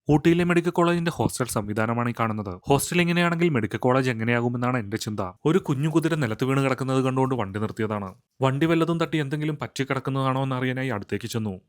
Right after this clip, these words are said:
ഇത് ഈ കുഞ്ഞു കുതിരയുടെ അമ്മയാണെന്ന് തോന്നുന്നു. സംഭവമൊന്നും പറ്റിയിട്ടൊന്നുമില്ല. ഞാൻ വിളിച്ചപ്പോ തന്നെ ആശാൻ എഴുന്നേറ്റ് വന്നു. എഴുന്നേറ്റ് വന്ന അമ്മയുടെ പാലും കുടിച്ച് വീണ്ടും അതേപടി പോയി കിടന്നു. വഴിയരികിലെല്ലാം അതിമനോഹരമായ കാഴ്ചകളാണ് കാണാനുള്ളത്. ആദ്യം ഞങ്ങളെത്തിയത് പൈൻ ഫോറസ്റ്റിലാണ്.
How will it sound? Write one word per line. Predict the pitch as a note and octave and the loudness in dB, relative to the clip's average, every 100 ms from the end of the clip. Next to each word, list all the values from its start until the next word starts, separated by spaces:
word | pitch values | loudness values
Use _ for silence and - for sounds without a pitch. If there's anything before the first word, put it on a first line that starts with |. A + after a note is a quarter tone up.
| _ _ | _ _
ഇത് | C#3+ C#3 | -6 -2
ഈ | F3+ | -2
കുഞ്ഞു | F3+ C3+ B2+ | -2 -2 -2
കുതിരയുടെ | C3+ C#3+ D3+ C#3+ | -2 0 0 0
അമ്മയാണെന്ന് | G#2 A#2 A#2+ B2 A#2 | -2 -2 0 -2 -2
തോന്നുന്നു. | A2 A2 F#2+ F2+ _ - - | -2 -2 -6 -12 _ -12 -2
സംഭവമൊന്നും | B2 A#2+ D3+ E3 E3+ | 0 4 2 2 -2
പറ്റിയിട്ടൊന്നുമില്ല. | A2+ A#2 A#2 C3 C3 G#2+ F#2+ - _ _ - | -2 -2 0 0 0 -2 -4 -10 _ _ -2
ഞാൻ | A#2+ C#3+ | 0 2
വിളിച്ചപ്പോ | C3 C#3 C#3+ | 0 -2 -4
തന്നെ | C#3+ C#3+ | -4 -4
ആശാൻ | C3+ C#3+ G#2+ | -4 -4 -4
എഴുന്നേറ്റ് | F2+ G2 A2 | -4 -4 -4
വന്നു. | G#2 F#2 - _ - | -4 -6 -12 _ 0
എഴുന്നേറ്റ് | C#3 D3 E3+ F3+ | 2 2 0 0
വന്ന | F3+ F3 | 0 0
അമ്മയുടെ | B2+ B2+ C3 C3+ | 0 -2 -2 -2
പാലും | G#2+ G#2+ A#2+ | -2 -2 0
കുടിച്ച് | A#2 A#2+ A#2 _ - | 0 -2 -8 _ -2
വീണ്ടും | A2 G#2+ A#2+ B2 | 0 2 0 2
അതേപടി | A#2 A2+ A2+ | 2 2 0
പോയി | A#2 A2 | 0 -2
കിടന്നു. | F#2 F2+ F2 _ - | -6 -6 -12 _ -4
വഴിയരികിലെല്ലാം | D3 D3+ E3+ F3+ F#3+ F#3+ F#3+ | 0 2 4 2 2 2 2
അതിമനോഹരമായ | C3 C3+ A2 G#2+ A#2+ C3 C3+ - | 2 0 0 2 0 0 -2 -2
കാഴ്ചകളാണ് | G2+ - A2+ A#2 A#2 | -4 -2 0 0 0
കാണാനുള്ളത്. | G#2+ G2+ G2+ G2+ F#2 F#2 - C3 | -2 -2 -2 -4 -4 -8 -4 -2
ആദ്യം | C#3 D#3+ | 0 0
ഞങ്ങളെത്തിയത് | E3+ E3+ E3 E3+ E3+ | -2 -2 -4 -4 -2
പൈൻ | A2+ G#2 | -4 -4
ഫോറസ്റ്റിലാണ്. | - G#2+ - A2+ G#2+ | -4 -4 -4 -4 -4